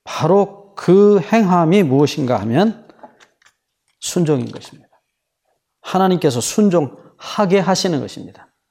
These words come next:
본인이 순종하는 것이 아니고 하나님께서 순종하게 하시는 것입니다. 그래서 히브리서 삼 장에 보시면 삼 장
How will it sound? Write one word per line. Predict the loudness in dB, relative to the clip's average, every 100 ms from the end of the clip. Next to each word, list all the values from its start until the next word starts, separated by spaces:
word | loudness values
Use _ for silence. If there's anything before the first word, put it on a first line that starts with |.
| _ _ _
본인이 | 0 2 4 2 0 -6 -20 _ -14
순종하는 | -6 0 2 4 2 0 -8 -12 -2 2 2
것이 | 2 0
아니고 | 0 0 0 -2 -4 -12 -20 _
하나님께서 | -12 -6 -2 -2 -4 -6
순종하게 | -6 -4 0 -2 -4 -12 -20 -16 -8 -2 0 2
하시는 | 0 -2 -2 -4 -4
것입니다. | -8 -14 -18 -20 _ _ _ _ _ _ _ _ _ _ _
그래서 | -2 0 2 0 0 -6 -20 _ _ _
히브리서 | -4 0 2 2 2 2 0 -6 -16 -20 _ _ _ _ -20 -20 _
삼 | -6 -2 0 2
장에 | 2 0 0 0 0
보시면 | -2 -2 0 0 0 -2 -8 -16
삼 | -12 -2 0
장 | 2 0 0 -4 -6 -16